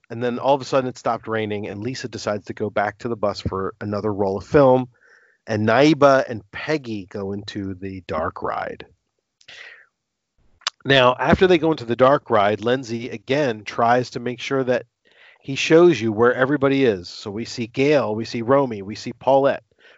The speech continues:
we see Mister Hamilton, we see Jenny, uh, and we see Mister and Missus Randall. They're all in that arcade thing, doing various things with,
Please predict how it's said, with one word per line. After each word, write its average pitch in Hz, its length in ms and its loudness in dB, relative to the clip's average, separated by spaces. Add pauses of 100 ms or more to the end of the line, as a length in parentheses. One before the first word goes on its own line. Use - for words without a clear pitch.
we 107 60 -14
see 120 160 -10
Mister 127 280 -2
Hamilton, 135 540 0 (480)
we 101 80 -12
see 120 160 -10
Jenny, 113 540 0 (460)
uh, 104 360 -8
and 117 120 -8
we 113 80 -6
see 120 140 -8
Mister 120 300 -4
and 117 80 -2
Missus 123 260 -4
Randall. 104 500 2
They're 107 220 -4
all 156 320 4
in 139 120 -2
that 117 260 -6
arcade 120 800 -2 (280)
thing, 76 320 -12 (600)
doing 113 440 -2
various 101 460 2
things 95 320 -8
with, 90 100 -12